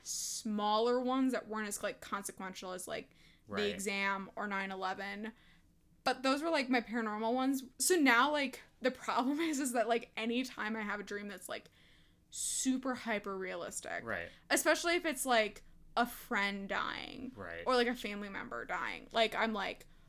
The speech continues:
Speaker 1: hell to the no. And I'm, like, calling them, like,
Speaker 2: Right.
Speaker 1: in the middle of the night, making sure they're okay.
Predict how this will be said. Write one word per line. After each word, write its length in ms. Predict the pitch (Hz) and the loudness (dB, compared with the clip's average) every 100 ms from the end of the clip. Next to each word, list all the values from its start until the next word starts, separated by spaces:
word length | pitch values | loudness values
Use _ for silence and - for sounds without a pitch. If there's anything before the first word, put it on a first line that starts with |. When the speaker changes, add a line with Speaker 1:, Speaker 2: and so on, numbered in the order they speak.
| - | -20
Speaker 1:
hell 880 | - - - 240 220 240 254 262 254 | -8 -4 -2 -4 -2 6 8 8 8
to 160 | 262 277 | 4 0
the 120 | 247 | 4
no. 280 | 247 214 202 | 4 4 2
And 80 | 208 | 0
I'm, 60 | 214 | 0
like, 260 | 202 - | -2 -6
calling 500 | - - 262 262 247 | -2 4 6 6 4
them, 340 | 240 233 233 226 | 4 2 2 0
like, 180 | 202 | 0
Speaker 2:
Right. 200 | 180 180 - - | -2 -6 -10 -12
Speaker 1:
in 60 | 214 | -6
the 60 | 208 | -2
middle 260 | 208 247 | 2 4
of 60 | 269 | 4
the 60 | |
night, 280 | 254 240 220 | 4 2 0
making 300 | 208 208 226 | -4 -4 -4
sure 200 | 208 202 | -4 -6
they're 220 | 202 202 196 | -4 -4 -4
okay. 380 | 196 208 - | -4 -4 -4